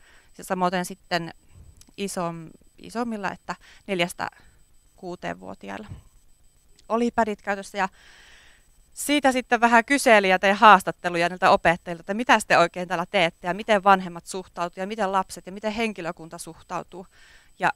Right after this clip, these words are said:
siitä kaikesta on koonnut sitten tähän mun koulutukseen tietoa. Ja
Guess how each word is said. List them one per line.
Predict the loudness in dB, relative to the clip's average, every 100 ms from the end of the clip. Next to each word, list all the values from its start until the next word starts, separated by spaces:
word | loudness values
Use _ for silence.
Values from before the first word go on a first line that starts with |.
| -4
siitä | -6 -4 2
kaikesta | 4 4 0 -2 0
on | 0 -4 -12 -20 -4
koonnut | 4 4 4 -4
sitten | -14 _ -6 -6 -16 _ _ _ _ -20 -20 -20 _ _ _ _ _ _ -6
tähän | -2 -2 -4 -14 -20 -16
mun | -14 4
koulutukseen | 8 8 6 -4 -8 -4 -4 -4 -16 -20 _ -20 _ -16
tietoa. | -12 -10 -6 -6 -6 -12 -20 _ _ _ _ _ _ _ _ -20
Ja | -10 -4 -4